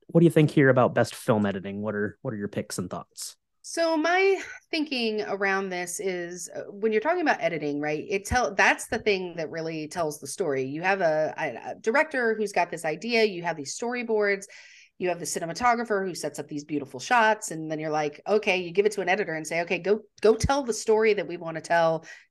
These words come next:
Speaker 2: with all of this stuff." So, uh, so much is made or broken in the editing room, I feel like. And I feel that, um, for a lot of these fast edits, as you were calling them, they really have to work in order to set up a, a beautiful story.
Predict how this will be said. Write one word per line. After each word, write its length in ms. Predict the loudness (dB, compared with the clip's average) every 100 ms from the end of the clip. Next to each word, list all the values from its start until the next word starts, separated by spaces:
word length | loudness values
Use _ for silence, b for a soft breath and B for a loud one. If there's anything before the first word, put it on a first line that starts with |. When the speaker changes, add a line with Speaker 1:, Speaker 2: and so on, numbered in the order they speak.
| _
Speaker 2:
with 160 | 0 4
all 200 | 4 2
of 60 |
this 160 | -2 -4
stuff." 320 | -4 -6 -8
So, 300 | -2 2 2 -2 B B B
uh, 120 | 0 0
so 480 | -2 0 4 6 6
much 500 | 4 2 -2 -10 -6
is 160 | -6
made 220 | -2 0 0
or 220 | -4 -10 -20 -8
broken 480 | 0 0 0 -4 -4
in 260 | -6 -6 -6
the 140 | -6
editing 280 | -4 -4 -4
room, 200 | -8 -8
I 80 | -10
feel 200 | -10 -10
like. 260 | -10 -12 -6
And 300 | -4 -4 -8 B B B B
I 120 | -2
feel 580 | 2 4 4 4 2 2
that, 320 | 2 2 0 -4
um, 380 | -6 -6 -6 -10 _ _
for 400 | -2 0 0 -2
a 80 | -2
lot 200 | 2 2
of 60 | 2
these 320 | -2 -6 -2
fast 400 | 0 0 -2 -4
edits, 340 | -4 -4 -6
as 180 | -8 -8
you 220 | -8 -8
were 160 | -8 -8
calling 300 | -4 -4 -2
them, 120 | -2
they 120 | -4
really 360 | -2 0 2 2
have 280 | 0 -6 -4
to 360 | -4 -4 -4 -8 b b -12
work 380 | -4 -2 -2 -4
in 80 |
order 180 | -4 -6
to 100 | -6
set 220 | -4 -4
up 140 | -4 -4
a, 220 | -6 -4
a 100 | -6
beautiful 400 | -6 -6 -8 -10
story. 500 | -8 -4 -4 -4 -8